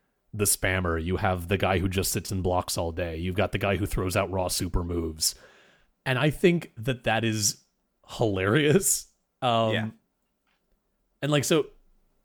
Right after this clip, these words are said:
Speaker 1: okay, definition time, just to make sure we're, we're dotting our I's and crossing our T's. Meta commentary and meta narrative basically just refers to, like,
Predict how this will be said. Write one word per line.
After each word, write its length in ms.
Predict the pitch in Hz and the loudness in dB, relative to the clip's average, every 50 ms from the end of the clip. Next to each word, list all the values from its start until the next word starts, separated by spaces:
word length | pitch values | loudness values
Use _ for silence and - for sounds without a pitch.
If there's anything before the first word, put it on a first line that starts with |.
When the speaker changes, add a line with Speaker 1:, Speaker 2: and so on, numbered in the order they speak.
| _ _ _ _ _ _ _ _ _ _ _ _ - - | _ _ _ _ _ _ _ _ _ _ _ _ -2 0
Speaker 1:
okay, 280 | 147 120 120 98 - - - _ _ _ _ - _ - | 2 4 2 2 0 -2 -14 _ _ _ _ -20 _ 0
definition 480 | 131 151 151 143 151 135 120 - 135 117 | 4 4 4 6 6 4 4 4 2 2
time, 180 | 117 117 113 104 | 4 4 4 2
just 160 | 107 - - | 0 0 2
to 60 | 120 | 4
make 120 | 113 104 | 4 4
sure 140 | - - 110 | 4 4 4
we're, 200 | 104 104 101 104 - | 6 6 4 4 4
we're 100 | 113 104 | 2 6
dotting 280 | 98 104 101 101 101 104 | 8 8 8 8 8 8
our 100 | 104 101 | 8 8
I's 180 | 98 101 95 98 | 8 6 6 4
and 80 | 95 | 4
crossing 300 | - 113 98 92 - 101 | 6 6 6 6 6 6
our 80 | 95 92 | 4 4
T's. 420 | - - 95 87 90 82 - - - - - - - - _ _ _ _ _ _ _ _ _ _ _ - - | 6 6 8 8 8 6 4 2 0 -14 -20 -20 -20 -20 _ _ _ _ _ _ _ _ _ _ _ 0 4
Meta 320 | 120 117 131 143 156 160 | 6 8 10 10 10 8
commentary 680 | 147 - - 131 127 131 123 110 - 123 117 110 110 107 | 6 6 4 4 6 6 6 8 8 8 8 8 8 6
and 120 | 104 98 | 6 4
meta 200 | 98 98 98 98 | 2 2 2 2
narrative 640 | 95 95 95 90 90 87 92 92 90 87 85 - - - _ _ _ _ _ _ - - 117 104 - | 0 0 0 0 0 2 2 0 0 0 -2 -6 -8 -10 _ _ _ _ _ _ -18 -14 -10 -4 0
basically 760 | 143 139 147 139 - - 143 131 131 123 123 117 107 107 110 | 2 2 2 2 2 0 0 0 0 2 2 2 2 0 -2
just 360 | - 107 98 110 107 - - | -4 -4 0 0 0 0 0
refers 380 | 120 104 - 113 107 107 101 - | -2 -2 0 0 0 0 0 -2
to, 100 | - 110 | -4 -4
like, 240 | 104 104 101 98 | -2 -2 -2 -4